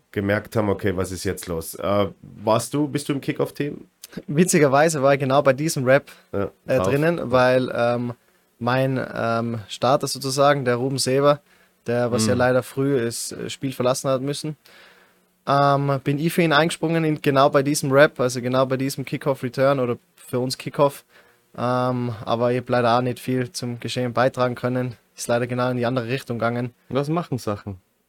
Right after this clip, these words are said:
Speaker 2: <laughs> Ja, das ist die Frage. Ähm, das habe ich mir, währenddessen habe ich mir diese Frage auch gestellt, lieber Max. <laughs> Aber, ähm, ja, wie du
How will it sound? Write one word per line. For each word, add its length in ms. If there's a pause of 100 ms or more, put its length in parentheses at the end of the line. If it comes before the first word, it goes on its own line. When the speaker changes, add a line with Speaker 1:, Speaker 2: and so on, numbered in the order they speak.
(220)
Speaker 2:
<laughs> 240
Ja, 140 (300)
das 180
ist 160
die 80
Frage. 400 (560)
Ähm, 300
das 160
habe 80
ich 80
mir, 220 (200)
währenddessen 640
habe 140
ich 60
mir 100
diese 260
Frage 380
auch 180
gestellt, 400
lieber 220
Max. 360 (240)
<laughs> 1300
Aber, 720 (140)
ähm, 640
ja, 240 (140)
wie 180
du 220